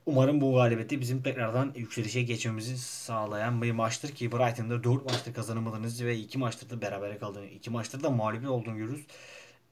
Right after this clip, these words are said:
Bu da güzel aslında, bir tam bir değişiklik var. Her neyse, yarın görüşürüz bakalım neler olacak. Yazalım bol şans dilerim. Sizler de umarım bu videoyu sonuna kadar izlediğiniz için çok çok teşekkür ederim. Videomuz hoşunuza gittiyse like ve abone olmayı unutmayın. Bir abone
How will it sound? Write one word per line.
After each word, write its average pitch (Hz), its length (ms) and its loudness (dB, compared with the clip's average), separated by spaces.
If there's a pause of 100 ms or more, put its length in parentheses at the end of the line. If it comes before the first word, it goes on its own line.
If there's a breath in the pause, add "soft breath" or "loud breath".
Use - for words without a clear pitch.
Bu 160 100 -4
da 156 60 4
güzel 143 320 0
aslında, 139 440 -6
bir 139 200 -10 (420)
tam 131 180 -2
bir 127 140 -4
değişiklik 123 540 -2
var. 131 240 -2
Her 180 180 2
neyse, - 360 -4
yarın 151 480 2 (180)
görüşürüz 170 360 4
bakalım 127 240 4
neler 160 160 4
olacak. 151 300 0
Yazalım 139 340 4 (460)
bol 143 120 2
şans 135 220 -2
dilerim. 135 200 -4
Sizler 120 280 0
de 117 40 -4
umarım 117 320 0
bu 117 80 -2
videoyu 113 200 -2
sonuna 113 240 -6
kadar 117 160 -2
izlediğiniz 113 420 -6
için 110 160 -14
çok 107 160 -8
çok 110 120 -10
teşekkür 131 300 -4
ederim. 131 220 -2 (600 loud breath)
Videomuz 143 300 0
hoşunuza 135 360 -2
gittiyse - 340 -6 (520)
like - 180 -12 (200)
ve 185 140 2
abone 226 240 2
olmayı 240 220 2
unutmayın. 226 340 -8
Bir 359 80 4
abone 392 220 2